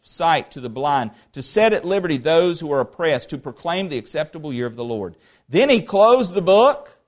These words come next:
and gave it back to the attendant and sat down. And the eyes of all who were in the synagogue were fixed on him. And he began to say to them,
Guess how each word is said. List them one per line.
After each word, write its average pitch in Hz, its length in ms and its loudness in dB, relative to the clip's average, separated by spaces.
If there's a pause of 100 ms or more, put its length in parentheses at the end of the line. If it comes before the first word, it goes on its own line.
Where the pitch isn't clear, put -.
(640)
and 147 240 -6
gave 170 300 4
it 131 180 -10
back 156 320 0
to 220 100 -6
the 254 140 -4
attendant 180 600 -2 (140)
and 139 140 -10
sat 165 400 0
down. 127 460 -4 (1900)
And 107 120 -16
the 113 140 -4
eyes 160 420 4
of 113 120 -6
all 165 560 2
who 135 160 -8
were 120 180 -8
in 156 140 -8
the 135 100 -12
synagogue 98 800 -10 (340)
were 90 120 -20
fixed - 500 -18
on 92 220 -16
him. 90 340 -20 (1600)
And 113 120 -8
he 107 80 -6
began 104 400 -10
to 107 80 -12
say 135 300 -8
to 98 80 -16
them, 87 440 -18